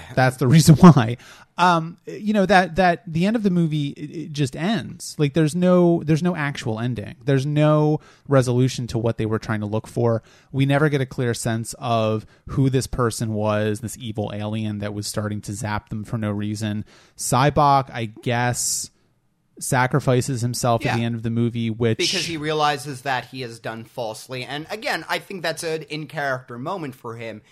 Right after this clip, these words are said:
Speaker 1: if we have determined that his goal is genuinely to help people towards enlightenment, to find God, and then when he finds out that he's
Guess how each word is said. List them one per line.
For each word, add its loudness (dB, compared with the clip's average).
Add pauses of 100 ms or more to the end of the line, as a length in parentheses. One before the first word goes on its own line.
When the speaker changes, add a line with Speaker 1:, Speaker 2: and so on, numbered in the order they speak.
(240)
Speaker 1:
if -16
we -12
have -6 (200)
determined -8
that -6
his -10 (920)
goal 0
is -12
genuinely -10
to -16 (260)
help -14 (100)
people -14
towards -14
enlightenment, -12
to -20
find -6
God, -10
and -16
then -10
when -12
he -16
finds -6
out -12
that -12
he's -18